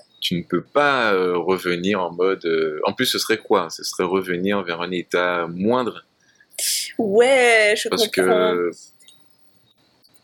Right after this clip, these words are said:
Speaker 1: parce que, franchement, les sensations que j'ai aujourd'hui, je ne, je ne les ai jamais connues ou,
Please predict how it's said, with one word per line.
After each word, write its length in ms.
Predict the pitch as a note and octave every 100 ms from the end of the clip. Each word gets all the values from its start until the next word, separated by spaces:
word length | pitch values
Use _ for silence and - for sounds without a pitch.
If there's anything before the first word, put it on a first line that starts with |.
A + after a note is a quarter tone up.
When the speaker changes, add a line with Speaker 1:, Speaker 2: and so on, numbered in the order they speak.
| _ -
Speaker 1:
parce 160 | A2
que, 180 | - F2 -
franchement, 260 | C#3+ E3+
les 80 | C3+
sensations 380 | A#2 A#2 G#2+ B2+
que 60 |
j'ai 120 | - G#2+
aujourd'hui, 800 | G2+ F#2 F2 E2+ - E3 F3 A#2 _ _ _ -
je 100 | -
ne, 220 | E2 E2+ F2
je 220 | E2 D#2
ne 60 |
les 220 | D#2+ D#2 D#2
ai 40 |
jamais 400 | - D#2 D#2 F2
connues 380 | - F2 E2 G2+
ou, 180 | F#2+